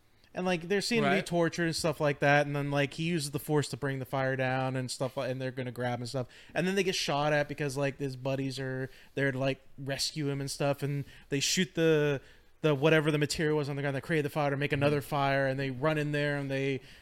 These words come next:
Speaker 1: they, like, pick him up and they're dragging away. I'm like, so, like, why doesn't Vader just use, use the Force and just lower the fire again? He just did it two seconds ago.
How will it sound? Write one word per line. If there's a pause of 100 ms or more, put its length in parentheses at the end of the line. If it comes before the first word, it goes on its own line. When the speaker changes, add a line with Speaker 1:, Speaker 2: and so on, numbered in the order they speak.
Speaker 1:
they,
like,
pick
him
up
and
they're
dragging
away.
I'm
like, (2000)
so,
like,
why
doesn't
Vader
just
use,
use
the
Force
and
just
lower
the
fire
again? (280)
He
just
did
it
two
seconds
ago.